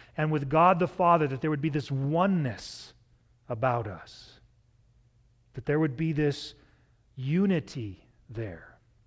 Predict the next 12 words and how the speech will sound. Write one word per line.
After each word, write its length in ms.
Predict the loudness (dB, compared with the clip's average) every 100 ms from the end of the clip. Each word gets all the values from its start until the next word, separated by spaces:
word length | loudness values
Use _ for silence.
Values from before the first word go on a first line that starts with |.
| _ _ _ -12
The 80 | -10
question 440 | 0 2 2 0 2
I 180 | 4
would 140 | 4 2
ask, 540 | 0 0 -2 -6 -16 -20 -20 _ _ _ _ _ _ _ _ _ _ _ _ _ _ _ _
what 260 | 0 4 6
are 120 | 6
the 120 | 4
things 800 | 0 2 2 2 0 -4 -8 -16 -20 -20 -20 _ _ _ _ _ _ _ _ _ _ _ _
that 140 | -8 -6
you 320 | -2 0 2
do 580 | 2 2 2 0 -4